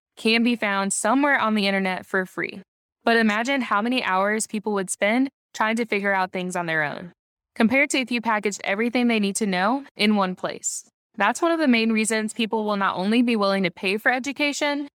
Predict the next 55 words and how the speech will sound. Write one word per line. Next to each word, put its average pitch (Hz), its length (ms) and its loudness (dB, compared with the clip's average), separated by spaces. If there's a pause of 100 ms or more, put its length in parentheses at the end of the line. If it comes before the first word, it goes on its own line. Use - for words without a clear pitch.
(140)
but 220 120 2
they'll 214 120 0
also 208 400 2
be 226 160 0
more 190 260 2
likely 185 380 -2
to 202 100 0
take 190 300 -6
action, - 580 -4 (280)
because 226 280 2
courses 262 500 0
give 214 200 0
them 220 140 0
the 196 80 0
right 180 200 -2
steps 196 260 -4
to 190 80 -6
take 214 360 -2
in 196 160 0
the 185 100 2
right 170 240 0
order. 160 480 -4 (300)
Just 247 180 2
like 269 140 2
the 220 160 0
ebook 220 240 -2
I 220 80 0
mentioned 202 340 -2
earlier, 262 640 0
online 220 360 2
courses 214 340 -4
are 202 80 0
great 196 380 -2
because 190 360 -2
you 180 140 -6
create 180 320 2
it 302 100 2
once, 226 400 0 (280)
and 196 120 4
then 202 120 4
it 226 80 2
can 240 100 2
be 247 100 6
sold 202 300 2
an 190 120 0
infinite 240 500 0
number 202 260 0
of 190 80 -4
times 202 460 0
for 208 120 -2
years 190 460 0
and 185 180 -4
years 175 280 -2
to 175 100 -6
come. 185 400 -6